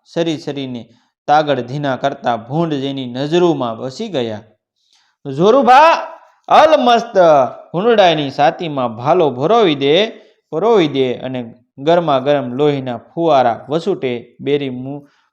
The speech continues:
ભૂંડના માંસ ચરબીની હરેડ બંધાણી બની ગઈ. બેરીને નવચેતન અર્પવા એના અસવારને અગિયાર મહિના અને ઓગણત્રીસ દિવસના ઉજાગરા થયા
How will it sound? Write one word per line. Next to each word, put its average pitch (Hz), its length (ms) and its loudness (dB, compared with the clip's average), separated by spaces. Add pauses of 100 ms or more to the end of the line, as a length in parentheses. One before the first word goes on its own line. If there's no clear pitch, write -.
ભૂંડના 160 440 -4
માંસ 143 440 -2 (280)
ચરબીની 139 500 -6
હરેડ 135 480 0
બંધાણી 131 420 -2
બની 135 300 -8
ગઈ. 120 360 -6 (400)
બેરીને 139 460 -2
નવચેતન 175 760 0 (460)
અર્પવા 202 580 2
એના 156 240 0
અસવારને 175 580 2
અગિયાર 180 540 4
મહિના 160 380 -4
અને 135 140 -8
ઓગણત્રીસ 147 680 -8
દિવસના 139 540 -6
ઉજાગરા 165 580 2
થયા 131 320 -2